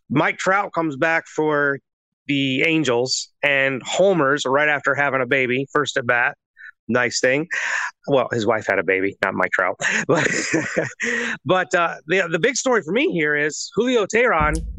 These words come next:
will finally take the bump. Um, he was pretty good for the Braves last year, and they kinda need that help with their rotation, with Ohtani not being able to pitch the rest of the year.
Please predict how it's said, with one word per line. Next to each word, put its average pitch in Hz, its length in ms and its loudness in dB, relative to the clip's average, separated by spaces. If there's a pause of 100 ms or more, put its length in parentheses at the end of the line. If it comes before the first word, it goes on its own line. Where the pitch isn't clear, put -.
will 165 280 2
finally 170 340 2
take 165 200 0
the 143 60 -4
bump. 147 280 0 (180)
Um, 139 300 2
he 156 120 2
was 147 280 0 (120)
pretty 254 180 2
good 226 180 2
for 202 80 -2
the 156 80 -2
Braves 196 340 2
last 208 360 0
year, 143 260 2 (520)
and 151 480 2
they 190 160 2
kinda 196 260 2
need 170 240 2
that 156 280 2
help 170 280 2 (360)
with 151 260 2
their 147 140 2
rotation, 147 600 2
with 131 140 0
Ohtani 147 600 0 (260)
not 139 200 2
being 139 120 2
able 135 100 2
to 120 40 -6
pitch - 260 0
the 123 80 -2
rest 131 260 0
of 123 40 -6
the 127 80 -2
year. 127 380 2